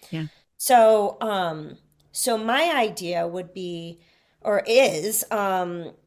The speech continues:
Speaker 2: I thought, "Well, could I put those two things together?" 'Cause one is very kind of on the woo-woo side, sort of, and not a lot of people know about this, the sound baths, and, but then there's this other cardio thing, and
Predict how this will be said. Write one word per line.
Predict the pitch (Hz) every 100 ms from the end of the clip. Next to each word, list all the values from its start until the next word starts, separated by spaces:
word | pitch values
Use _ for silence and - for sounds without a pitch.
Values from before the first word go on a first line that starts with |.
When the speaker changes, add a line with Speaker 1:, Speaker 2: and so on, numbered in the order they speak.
| - -
Speaker 2:
I | 202
thought, | 202 233 208 208 -
"Well, | 208 208
could | - - 277
I | 269
put | 262 - 285 285
those | 254 247
two | - 254
things | 254 233 226
together?" | 220 202 277 247 170
'Cause | 202 185
one | 240 302
is | 247 175
very | 175 196 208
kind | 202 196 196
of | 180
on | 175 156
the | 156
woo-woo | 175 196 247 247 254 247
side, | 247 - 247 254 254
sort | - 247 247
of, | 247 240 240 240 240 - - - _
and | 196 196 185 180 180 175 - - -
not | 208
a | 190
lot | 285 277
of |
people | 285 269 254
know | 240 240
about | 233 233 233 233
this, | 233 226 226
the | 196 185
sound | 180 202 208 214
baths, | 214 214 208 -
and, | 185 175 175
but | -
then | 208 196
there's | 185
this | 190 -
other | 247 233
cardio | 226 - 240 247 233 233 226
thing, | - 226 220 220 226 214 - - _ -
and | 196 190 190 185